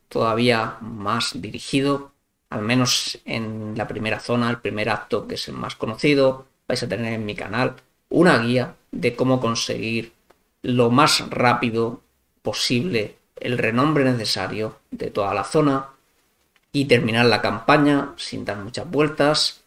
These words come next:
Y lo vais a tener tanto en vídeo, que es este que estáis viendo ahora mismo, aunque no está la ruta hecha perfecta porque lo practiqué por primera vez en stream, como una guía más concreta que vais a tener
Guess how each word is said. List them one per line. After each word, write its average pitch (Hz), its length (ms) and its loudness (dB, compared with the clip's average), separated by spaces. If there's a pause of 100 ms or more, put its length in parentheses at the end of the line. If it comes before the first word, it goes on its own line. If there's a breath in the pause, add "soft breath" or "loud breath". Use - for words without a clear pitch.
(340)
Y 131 140 -2
lo 127 80 4
vais 135 180 4
a 120 100 2
tener 107 300 0
tanto 120 360 0
en 107 140 -2
vídeo, 160 360 6
que 160 80 -4
es - 100 -4
este 107 280 -8
que - 80 -4
estáis - 320 -8
viendo 95 220 -8
ahora 92 140 -4
mismo, 127 560 0
aunque 107 440 -2
no 120 200 -2
está 117 180 -4
la 104 120 -2
ruta 107 240 -4
hecha - 440 -4
perfecta 135 640 -4
porque - 640 -6
lo - 100 -8
practiqué 104 380 -4
por 101 200 -4
primera 98 400 -4
vez 98 320 -4
en 104 140 -8
stream, 151 500 0 (720 soft breath)
como 156 580 6
una 120 480 2
guía 117 280 2
más 104 220 -4
concreta 110 540 0
que 98 80 -2
vais 95 200 -4
a 117 60 -10
tener 104 340 -8